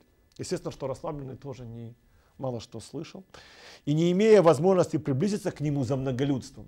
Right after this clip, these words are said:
то есть не имея возможности даже слышать его, раскрыли кровлю дома, где он находится, и, прокопав ее, спустили постель, на которой лежал,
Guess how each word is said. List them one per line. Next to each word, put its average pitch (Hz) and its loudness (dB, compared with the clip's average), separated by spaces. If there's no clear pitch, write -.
то 120 -12
есть 110 -14
не 160 -2
имея 151 -2
возможности 127 -4
даже 123 -4
слышать 202 -6
его, 143 -4
раскрыли 196 4
кровлю 170 4
дома, 185 6
где 139 2
он 147 0
находится, 180 -2
и, 156 0
прокопав 156 -2
ее, 170 0
спустили 143 -4
постель, 147 -4
на 156 -6
которой 147 -6
лежал, 135 -2